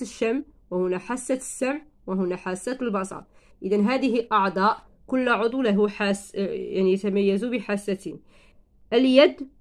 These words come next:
حاسة اللمس، هنا اللسان مسؤول عن حاسة الضوء، هنا الأنف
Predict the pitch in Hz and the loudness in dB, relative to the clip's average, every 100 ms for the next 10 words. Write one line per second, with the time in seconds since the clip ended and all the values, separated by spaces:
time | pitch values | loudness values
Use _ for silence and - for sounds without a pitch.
0 | _ _ - 208 202 247 254 - - 220 | _ _ 0 0 2 -2 -2 -8 -2 2
1 | 202 160 - - _ _ _ - 185 240 | 2 2 -8 -18 _ _ _ -4 2 4
2 | 254 240 233 208 226 214 269 349 - - | 4 2 -2 0 0 2 0 -2 -14 -10
3 | 180 190 - - 208 269 220 185 190 196 | -2 -2 -4 0 2 2 0 -2 -2 -4
4 | 175 190 233 269 - _ - 220 190 - | -6 -6 -4 -6 -8 _ -8 -6 -4 -4
5 | 160 - - - _ - 202 285 285 262 | -6 -8 -20 -20 _ 0 2 4 4 2
6 | 226 240 339 - | 0 0 0 -4